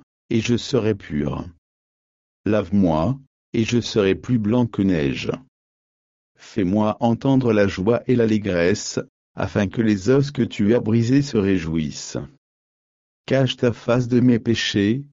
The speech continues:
et efface toutes mes iniquités. Crée en moi un cœur pur, ô Dieu, et renouvelle en moi un esprit droit. Parce qu'il peut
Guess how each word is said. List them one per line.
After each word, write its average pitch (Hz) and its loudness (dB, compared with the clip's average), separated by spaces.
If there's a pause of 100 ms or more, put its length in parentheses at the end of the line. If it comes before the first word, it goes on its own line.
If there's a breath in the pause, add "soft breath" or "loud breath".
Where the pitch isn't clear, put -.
(260)
et 131 4
efface 110 0
toutes 143 -4
mes 113 2
iniquités. 120 0 (920)
Crée - -2
en 117 2
moi 107 2
un 123 0
cœur 113 2
pur, 123 -2 (360 soft breath)
ô 117 4
Dieu, 98 0 (380)
et 104 4
renouvelle 113 2
en 117 2
moi 123 4
un 101 2
esprit 123 -2
droit. 87 -2 (960)
Parce 139 0
qu'il 113 -2
peut 139 0